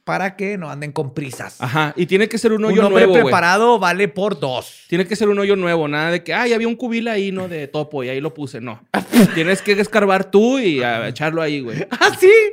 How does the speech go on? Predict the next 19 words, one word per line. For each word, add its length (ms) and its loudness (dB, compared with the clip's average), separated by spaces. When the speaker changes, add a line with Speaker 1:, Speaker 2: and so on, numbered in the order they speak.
Speaker 2:
Sí, 380 2
sí, 140 -4
sí, 80 -8
sí. 340 -4
Speaker 1:
<laughs> 40 2
Eh, 80 4
a 100 4
Satanás 340 2
no 60 -2
le 80 6
gustan 220 2
las 160 2
personas 400 2
huevonas. 500 -2
Speaker 2:
Sí. 380 -12
Speaker 1:
¿Quieres 260 2
este 200 -2
contrato? 460 -2
Trabájale. 640 -4